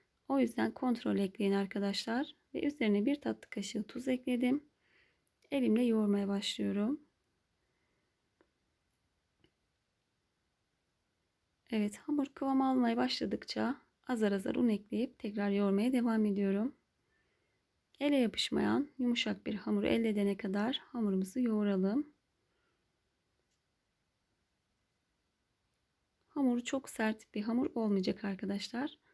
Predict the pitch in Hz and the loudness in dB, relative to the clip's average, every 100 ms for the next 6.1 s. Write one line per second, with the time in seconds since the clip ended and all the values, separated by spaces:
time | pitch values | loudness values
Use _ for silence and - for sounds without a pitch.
0 | _ _ _ _ _ _ - 220 208 190 | _ _ _ _ _ _ -6 0 2 4
1 | 190 214 - 247 214 190 - 220 208 240 | 2 0 2 2 2 0 -4 -2 0 0
2 | 226 214 214 208 214 196 202 196 202 196 | 0 0 -4 -4 -6 -2 0 2 2 2
3 | 208 262 226 - 214 202 196 247 - _ | 0 0 0 -2 -4 -2 0 -2 -2 _
4 | _ _ _ _ _ _ - 269 226 - | _ _ _ _ _ _ -6 -4 -4 -2
5 | 285 254 214 208 - 240 214 208 202 254 | 0 4 4 4 0 -4 -2 0 2 2
6 | - | 0